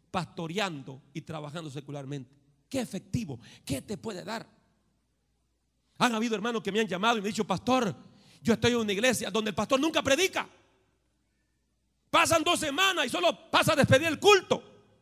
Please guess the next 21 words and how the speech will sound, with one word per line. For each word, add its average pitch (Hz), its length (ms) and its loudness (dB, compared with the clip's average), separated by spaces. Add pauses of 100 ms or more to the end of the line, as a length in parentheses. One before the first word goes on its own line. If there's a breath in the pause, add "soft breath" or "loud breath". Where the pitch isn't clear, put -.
(1200)
Y 151 60 -8
le 160 80 -6
digo: 190 140 -2
"¿Y 170 100 -4
él 202 60 -4
está 208 180 -6
a 208 40 -4
pleno 214 200 -8
ministerio?". 196 400 -8
"No, 240 420 0
pues 170 140 -10
tiene 202 200 -8
su 170 120 -8
compañía, 180 580 -6
tiene 180 160 -4
su 160 100 -4
trabajo". 175 680 -4
Ahí 135 160 -10
está, - 220 -14
le 131 120 -14
digo. 294 220 -20